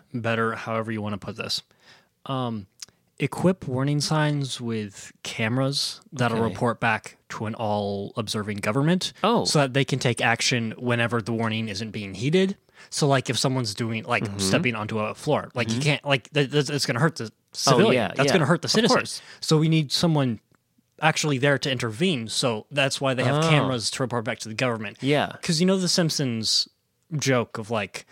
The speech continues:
Speaker 1: "Don't, like, don't enter and, like, do whatever you want. I'm, I'm a sign, not a cop," right?
Speaker 2: Oh, yeah, yeah, yeah. I'm a
Speaker 1: Yeah,
Speaker 2: sign, not a
Speaker 1: well,
Speaker 2: cop.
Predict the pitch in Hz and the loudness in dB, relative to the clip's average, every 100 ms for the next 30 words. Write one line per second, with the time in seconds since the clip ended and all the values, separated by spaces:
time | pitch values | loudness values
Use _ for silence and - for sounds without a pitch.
0 | - _ _ _ _ _ 135 123 107 135 | -20 _ _ _ _ _ -14 -12 -2 0
1 | 127 - - 135 123 - 117 131 135 127 | 0 -6 -4 0 0 -2 -2 0 0 -2
2 | 113 110 101 101 123 120 - - _ _ | -2 -2 -2 -4 -2 -2 -2 -8 _ _
3 | 139 127 139 131 123 120 117 101 98 - | -8 0 2 2 2 0 0 -2 -6 -2
4 | 120 123 107 - 135 120 - 120 98 101 | 0 0 -2 -4 -2 0 0 0 0 0
5 | 117 - 131 101 - 113 160 139 131 120 | -2 0 -2 -2 -2 2 4 4 2 4
6 | 117 107 156 127 123 139 131 104 | 4 4 4 4 4 4 4 0